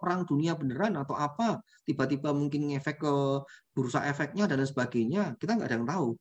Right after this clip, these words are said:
kayak apa. Wah, itu pasti langsung direspon. Dulu saya ingat banget waktu ini aja ya, waktu Ibu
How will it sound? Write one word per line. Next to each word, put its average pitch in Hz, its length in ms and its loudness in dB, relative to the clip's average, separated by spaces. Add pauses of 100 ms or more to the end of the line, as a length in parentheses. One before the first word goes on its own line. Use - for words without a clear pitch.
(140)
kayak 120 240 -2
apa. 127 240 -2
Wah, 131 160 6
itu 110 240 6
pasti 120 240 -4
langsung 135 320 -8
direspon. 117 480 -10 (320)
Dulu 208 240 4
saya 226 240 0
ingat 190 160 0
banget 123 240 0
waktu 160 400 0 (400)
ini 175 240 4
aja 160 160 -2
ya, 117 160 -2 (320)
waktu 185 640 2
Ibu 151 400 4